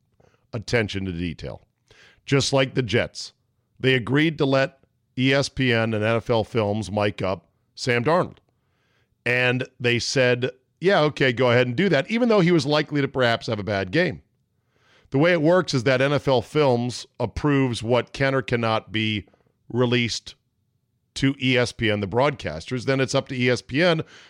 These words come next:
to decide whether or not to go ahead and use the footage.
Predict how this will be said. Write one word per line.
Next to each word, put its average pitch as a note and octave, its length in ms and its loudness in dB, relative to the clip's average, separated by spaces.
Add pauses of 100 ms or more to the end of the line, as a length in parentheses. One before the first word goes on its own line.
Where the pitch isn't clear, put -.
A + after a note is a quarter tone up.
(120)
to C#3+ 80 -2
decide C#3 380 0
whether B2 260 2
or B2 60 0
not G#2+ 340 -2 (580)
to C3+ 120 -2
go C3 200 2
ahead B2 300 4
and C3 300 -2
use A#2+ 260 -2
the C3+ 100 -4
footage. G#3+ 480 0